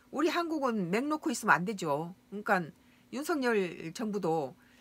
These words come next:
어, 남북 정상회담에 대해서 추진해야 된다고 봅니다. 그리고 이제 우리, 에, 뭐 저기 한국과 중국이 서로 이르-, 이렇게, 에,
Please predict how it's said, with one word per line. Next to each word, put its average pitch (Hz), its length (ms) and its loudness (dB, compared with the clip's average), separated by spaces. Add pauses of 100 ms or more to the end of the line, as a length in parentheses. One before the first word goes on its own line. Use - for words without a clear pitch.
(300)
어, 175 360 0
남북 233 300 2
정상회담에 220 720 -2
대해서 170 280 -2
추진해야 202 540 -2
된다고 139 440 -8 (520)
봅니다. 143 500 -10 (640)
그리고 247 260 -2
이제 196 460 2
우리, 208 480 -2 (560)
에, 170 320 -4 (100)
뭐 165 360 -4 (640)
저기 147 380 -6 (260)
한국과 220 500 0
중국이 185 420 -4
서로 160 340 -6 (420)
이르-, 170 200 -8
이렇게, 170 400 -4 (460)
에, 143 400 -6